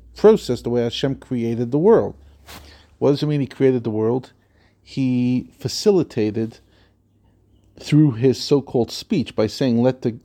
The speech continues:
dry land appear," et cetera. It's a metaphor for the emergence of the light and energy from him, from concealment to disclosure, to create worlds and energize them.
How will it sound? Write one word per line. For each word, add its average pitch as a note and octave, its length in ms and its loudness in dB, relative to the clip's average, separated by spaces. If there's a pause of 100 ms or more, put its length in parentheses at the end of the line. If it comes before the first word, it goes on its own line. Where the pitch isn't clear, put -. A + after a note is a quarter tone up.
(120)
dry A#2+ 260 2
land A#2+ 300 -2
appear," A#2 340 -2
et A2 140 -6
cetera. A2+ 580 -2 (720)
It's - 180 -6
a B2+ 40 2
metaphor B2 680 0
for - 220 -12
the A2 220 -4
emergence C3+ 680 -2
of G#2+ 180 -8
the G#2+ 100 -4
light B2 500 -2
and A2 180 -6
energy B2 440 -2
from G#2+ 260 -6
him, B2+ 180 -4
from A#2+ 200 -12
concealment B2 840 -2 (100)
to A#2+ 80 -4
disclosure, A2 720 -6 (720)
to A#2+ 120 -2
create B2 500 -2
worlds A2 480 -6
and G2+ 400 -6
energize D#3 520 -2
them. - 160 -18